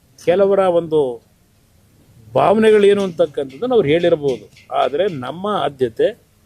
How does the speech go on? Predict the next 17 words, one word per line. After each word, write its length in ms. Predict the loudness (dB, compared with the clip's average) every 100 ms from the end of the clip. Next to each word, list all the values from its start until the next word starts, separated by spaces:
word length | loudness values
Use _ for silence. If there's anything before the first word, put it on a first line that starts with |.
| _ _ -20 -20 _ _
ನಮ್ಮಿಂದ 440 | -4 -2 2 2 4 4 4
ಯಾವುದೇ 280 | 4 2 0
ಕಾರಣಕ್ಕೂ 420 | -2 -4 -2 -2
ಜನತಾದಳದಿಂದ, 760 | -2 -4 -2 -2 -2 -4 -4 -4
ಯಾಕೆಂದರೆ 540 | -6 -6 -4 0 0 -2 -10 _ _ _ _ _ _ _ -4
ಎರಡು 200 | 0 0
ಸಾವಿರದ 360 | 0 0 0 2
ಆರು 260 | 0 0 2
ಏಳು 240 | 0 -2 -14 _ _ _ _ _ _ _ _ _ -6
ನಾನು 180 | -4 -4
ಮಾಡದೇ 480 | -4 -4 -2 0 2
ಇದ್ದಂಥ 340 | 2 -2 -4 -4
ತಪ್ಪು 400 | -2 -4 -2 -4
ನನ್ನ 180 | -4
ತಲೆ 220 | -4 -2 -2
ಮೇಲೆ 120 | -2
ಹಾಕಬೇಕಾಯ್ತು. 640 | -2 -2 -4 -4 -8 -12